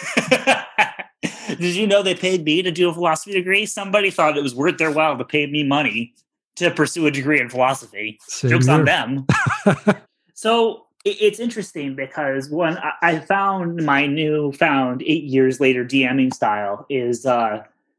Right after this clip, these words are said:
Speaker 1: we, we, I, I'll, I'll design these elaborate words, worlds. I actually kind of, like, take, take a little inspiration from you. I take, I design these elaborate worlds and kind of try to really deep delve into things like epic fantasy.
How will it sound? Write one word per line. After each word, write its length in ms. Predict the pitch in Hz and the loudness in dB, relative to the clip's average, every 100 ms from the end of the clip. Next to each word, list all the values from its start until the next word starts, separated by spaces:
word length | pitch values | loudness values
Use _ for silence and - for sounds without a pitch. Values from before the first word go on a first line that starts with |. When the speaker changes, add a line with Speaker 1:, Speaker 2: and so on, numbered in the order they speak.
| _ _ _ _ _ _ _ | _ _ _ _ _ _ _
Speaker 1:
we, 920 | - 127 139 143 139 135 135 131 - _ _ _ _ _ _ _ | -8 0 2 2 2 2 0 -2 -4 _ _ _ _ _ _ _
we, 480 | 185 147 143 160 165 | -4 -2 2 2 0
I, 240 | 147 151 147 | -2 0 2
I'll, 120 | 170 | 2
I'll 360 | 165 151 120 _ - | 2 2 0 _ -6
design 440 | 143 - 175 156 | -6 0 0 2
these 140 | 147 135 | 0 0
elaborate 400 | 127 135 139 120 | 2 2 0 -2
words, 420 | 127 131 123 139 | 0 0 -2 -2
worlds. 360 | 135 135 127 | 2 2 2
I 60 | 156 | 2
actually 240 | 180 190 | 0 0
kind 220 | 175 170 147 | 0 2 2
of, 60 | |
like, 160 | 123 135 | -2 -2
take, 200 | - - | -4 -2
take 160 | - 135 | -2 0
a 20 | |
little 220 | 131 135 | 0 0
inspiration 500 | 131 - 135 120 127 | -2 -2 -4 -4 -8
from 180 | 117 131 | -8 -2
you. 200 | 139 143 | 0 2
I 80 | 135 | 2
take, 180 | 180 160 | 0 0
I 60 | |
design 240 | 139 139 139 | 0 2 0
these 140 | 135 | 0
elaborate 500 | 131 127 135 135 135 | 0 2 2 0 -4
worlds 580 | 127 127 131 131 127 127 | 0 4 4 2 0 -2
and 100 | 120 | -4
kind 200 | 135 131 | 0 0
of 80 | 120 | 2
try 160 | 139 | 0
to 80 | 123 | 0
really 260 | 117 135 123 | -2 -2 -2
deep 320 | 117 147 147 | 2 0 4
delve 220 | 139 131 | 2 2
into 160 | 139 135 | 2 2
things 260 | 139 123 | 0 -2
like 160 | 123 135 | -4 -8
epic 220 | 120 123 | -6 -4
fantasy. 640 | 139 147 175 - 120 110 | 0 0 0 -6 -8 -10